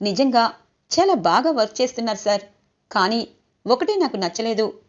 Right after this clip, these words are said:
ఎందుకంటే ఇక్కడ పెళ్లి కాని వారు మాత్రమే పని చేయాలి అంటున్నారు. కానీ పాపం వీళ్ళకి పెళ్ళయ్యాక మళ్ళీ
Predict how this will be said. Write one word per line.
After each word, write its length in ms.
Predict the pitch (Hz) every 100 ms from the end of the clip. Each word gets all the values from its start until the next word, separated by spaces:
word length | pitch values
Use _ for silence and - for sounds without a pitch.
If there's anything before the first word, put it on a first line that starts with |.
| _ -
ఎందుకంటే 460 | 180 180 233 190 214 277 - _ _ -
ఇక్కడ 220 | - 285
పెళ్లి 340 | - 185 202
కాని 260 | 302 320 302
వారు 180 | 269 233
మాత్రమే 400 | 220 214 220 254 339 - _ _ -
పని 160 | 220 285
చేయాలి 380 | 320 262 208 254
అంటున్నారు. 460 | 208 220 220 220 - _ _ _ -
కానీ 320 | 202 190 233 - - - _ _ _ _ _
పాపం 240 | 269 285 311
వీళ్ళకి 340 | 294 262 240
పెళ్ళయ్యాక 600 | 202 190 175 233 240 220 247 311 247 _ -
మళ్ళీ 240 | 175 175